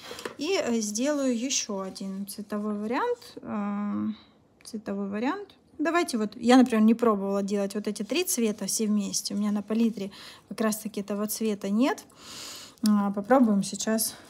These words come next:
а, поэкспериментируем. Я тоже думаю, что будет хорошо. Попробуем сто, пятьсот тысяч вариантов,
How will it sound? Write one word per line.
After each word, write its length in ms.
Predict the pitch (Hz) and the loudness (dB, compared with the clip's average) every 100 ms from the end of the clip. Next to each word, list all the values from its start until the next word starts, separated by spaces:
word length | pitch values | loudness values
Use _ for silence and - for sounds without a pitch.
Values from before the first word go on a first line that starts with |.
| - - | -20 -8
а, 160 | 202 - | -6 -4
поэкспериментируем. 1160 | - 214 - - 220 214 233 226 349 320 214 | -2 -2 -4 -2 2 6 6 4 0 0 2
Я 120 | 220 226 | 2 2
тоже 260 | 226 202 | 0 -4
думаю, 360 | 190 247 240 196 | -2 0 2 0
что 180 | - 202 | -8 -8
будет 300 | 208 208 - | -6 -8 -8
хорошо. 800 | - 208 220 - - - - 196 - _ _ - _ _ - - _ _ _ _ _ - - - - - _ | -8 -6 -6 -8 -10 -10 -12 -14 -18 _ _ -20 _ _ -20 -20 _ _ _ _ _ -20 -20 -20 -20 -20 _
Попробуем 560 | - - 240 214 208 202 | -4 2 4 4 4 2
сто, 220 | - 254 | 2 0
пятьсот 480 | 247 214 294 262 - | 2 -2 0 -2 0
тысяч 380 | 247 - - 202 | -2 -2 -6 -6
вариантов, 640 | 208 226 269 262 202 - | -2 2 4 4 0 -8